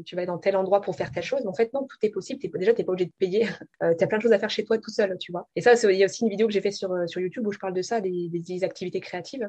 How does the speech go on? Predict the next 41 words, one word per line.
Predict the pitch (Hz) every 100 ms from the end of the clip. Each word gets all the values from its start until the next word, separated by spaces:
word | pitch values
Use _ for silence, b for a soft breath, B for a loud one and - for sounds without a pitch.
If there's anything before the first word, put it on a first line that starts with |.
| -
à | 175
faire | 185 175 165
seul | - 220
chez | - 180
soi, | 135
tu | - 196
vois. | 202 -
En |
fait, | 175
t'es | 226
pas | 202
obligé | 190 - 175 196
d'investir, | 190 185 - - 226 208
euh, | 185 180
beaucoup | 175 208 226
d'argent, | 202 185 185 208 214 226 226 196
euh, | 180 180
ou, | 190 196 202
euh, | 185
de | 170
le | 180
faire | - 202 190
à | 175
tel | 196
moment. | 202 190 214
Non, | 247
en |
fait, | 240 254 _
tout | - 254
est | 226
possible, | 214 190 320
tout | 214 202
est |
faisable, | 190 175 247 202 -
euh, | 190 180
à | 170
ton | 247
échelle, | 247 214 240 254
à | -
ta | - 247
manière. | 247 208 190 226 -